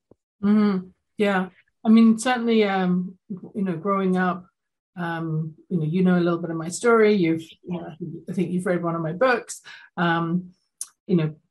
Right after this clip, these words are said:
growing up with, with my dad, I mean, totally different from yours, um, who I totally respect. And again, you know, once again, um,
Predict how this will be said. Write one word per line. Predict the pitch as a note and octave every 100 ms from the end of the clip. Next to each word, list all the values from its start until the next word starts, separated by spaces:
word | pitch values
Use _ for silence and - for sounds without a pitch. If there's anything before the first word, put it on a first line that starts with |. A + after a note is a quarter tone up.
| _
growing | F#3+ G#3+ G3+
up | F#3+ F#3
with, | G3 F#3 F3+ -
with | G3+ F3+
my | F#3 A3
dad, | F#3 C#3+ C#3 G3+ F#3
I |
mean, | F3+ E3 D#3+ E3 E3+
totally | A#3 G#3 F#3+
different | F3 E3 D3+
from | F3 D#3+
yours, | D#3 C3+ C#3 G3 B3 - -
um, | D#3 D3+ D3+
who | D#3
I | D3+ D3
totally | D#3 - F#3+ E3+
respect. | C#3+ D3+ - D3 - -
And | F3
again, | D#3+ E3 D3+ D3
you | -
know, | D3
once | D#3 E3+ F3+
again, | F3+ D#3 D#3 F3 - _ _
um, | F3 D#3+ D#3 D3+ D#3